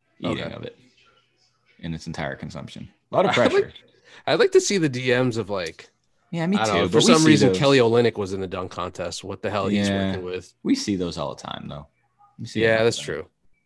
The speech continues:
Speaker 1: I, I, I've, I've seen more D M screenshots on Twitter than N B A players eating a basketball on Twitter. <laughs>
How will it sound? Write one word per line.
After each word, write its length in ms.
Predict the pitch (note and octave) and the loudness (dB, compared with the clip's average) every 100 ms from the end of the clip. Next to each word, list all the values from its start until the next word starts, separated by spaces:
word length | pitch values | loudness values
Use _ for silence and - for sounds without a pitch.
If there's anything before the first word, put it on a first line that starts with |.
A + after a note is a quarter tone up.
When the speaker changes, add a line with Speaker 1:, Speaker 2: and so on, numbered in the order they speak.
| _ _ - | _ _ -6
Speaker 1:
I, 140 | C3 C3+ | -2 0
I, 240 | A2+ G#2 - | 2 0 0
I've, 260 | A#2 G#2+ - | -2 -2 -2
I've 160 | A2 | -2
seen 260 | - C3 A2+ | 0 2 4
more 560 | A2 A2 G#2+ G2+ F#2 - | 4 4 2 0 -4 -10
D 200 | - G2 | -4 -2
M 120 | F2 F2 | 0 -4
screenshots 680 | - F2+ E2 - D2+ - | -6 -6 -6 -6 -8 -8
on 100 | D#2 | -10
Twitter 280 | D2+ - D2+ | -10 -10 -10
than 280 | D2+ C#2+ D2 _ _ _ | -10 -10 -12 _ _ _
N 120 | F#2 E2+ | -8 -4
B 120 | D#2+ | -4
A 40 | |
players 320 | D2+ D#2+ D2+ E2 | -4 -6 -6 -8
eating 180 | C#2 C#2 | -8 -8
a 40 | |
basketball 520 | - G1+ - - G#1 | -8 -8 -10 -12 -12
on 120 | G1+ - | -12 -14
Twitter. 280 | - - | -14 -14
<laughs> 60 | - | -14